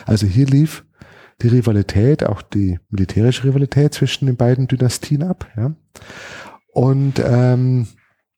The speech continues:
dann haben wir auch das osmanische Ausgreifen in den Indischen Ozean.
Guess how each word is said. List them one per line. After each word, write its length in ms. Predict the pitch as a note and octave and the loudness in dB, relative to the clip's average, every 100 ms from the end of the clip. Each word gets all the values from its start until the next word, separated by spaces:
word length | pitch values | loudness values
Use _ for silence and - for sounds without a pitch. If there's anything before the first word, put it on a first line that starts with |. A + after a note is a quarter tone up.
| - - G2 | -20 -10 -4
dann 260 | G#2+ B2+ | -2 0
haben 280 | C3 C#3+ D3 | 0 2 0
wir 360 | C#3+ D3 D3 - | 2 2 2 0
auch 160 | A#2+ | -2
das 280 | - C3 - | -2 -2 -2
osmanische 920 | - A2 - G#2 G#2+ C3 - C#3 - | -6 -6 -2 0 2 0 0 -2 -2
Ausgreifen 840 | - G2+ - - A#2+ C#3 - F#3 G#3 _ - - - - - | -2 -2 -2 -4 0 0 0 0 0 _ -20 -20 -20 -14 -2
in 120 | C3 | 0
den 140 | C3+ | 0
Indischen 360 | C3+ C3 C#3 - | 0 -2 -2 -2
Ozean. 440 | D3+ - A2+ F#2+ | -2 -4 -6 -8